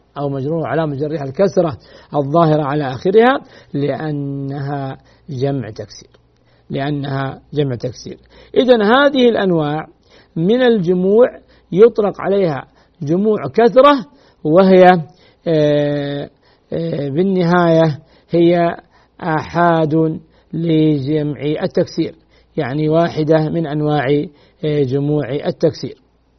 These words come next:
أيضًا يجمع جمع التكسير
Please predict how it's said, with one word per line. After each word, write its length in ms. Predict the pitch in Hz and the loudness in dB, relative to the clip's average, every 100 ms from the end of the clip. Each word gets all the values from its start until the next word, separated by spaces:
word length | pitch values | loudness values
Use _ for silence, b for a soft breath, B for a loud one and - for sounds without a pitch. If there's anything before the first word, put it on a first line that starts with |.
| _ _ _ _ _ _ b b b b b | _ _ _ _ _ _ b b b b b
أيضًا 480 | 220 285 294 285 269 | 6 6 6 2 4
يجمع 540 | 220 240 240 220 180 185 | 4 4 0 -2 0 2
جمع 300 | 214 233 190 | 2 2 -4
التكسير 840 | - 190 - - 214 214 220 214 | -2 -2 -4 -4 -2 0 0 0